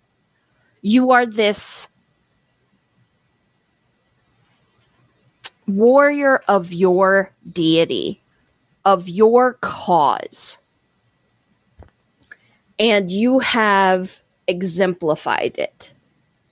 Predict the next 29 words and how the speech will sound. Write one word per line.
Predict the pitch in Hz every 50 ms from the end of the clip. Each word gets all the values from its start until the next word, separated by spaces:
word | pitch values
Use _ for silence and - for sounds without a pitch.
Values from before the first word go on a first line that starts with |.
| _
what | - 190 214 185 185 196 185 185
it | 196 -
means | 202 202 196 190 190 190 190 185 175 175 - -
to | - - - - - 190 156 - _
be | - 196 185 175 165 151 143 143 127 131 160 170 - _ _ _ _ _ _ _ _ _ _ _ _ _ _ _ _ _ _ - - - - - - - - _ _ _ _ _ _ _ _ _ _ _ _ _ _ _ _
whatever | - 185 185 170 185 185 170 156 180 175
your | 165 165 160 151
cause | 151 - - - - 156 151 156 156 123 104 139 - -
drives | - - 123 - 98 107 185 - - -
you | - -
to | - - -
be. | - - 98 - - _ _ _
So | - - - 285 -
I, | 262 262 -
I | 220 247 240 226 208
don't | 190 170
know. | 147 98 - -
I, | - 196 214 - - -
I | 220 226
think | 220 - 277 262 247 - -
that | 214 226 208 196 190 - - - - - - _ _ _ _
when | - 196 208 190
it | - -
comes | - - 269 247 247 247 -
down | - 233 226 226 226 226
to | - - - 190 185 185
it, | 180 175 156 - - - - _ _ _ _ _ _ _ _ _ _ _ _ _ _ _ _ _ _ _ _
first | - - 240 240 - -
edition | 285 226 226 226 220 - 214 208 208 196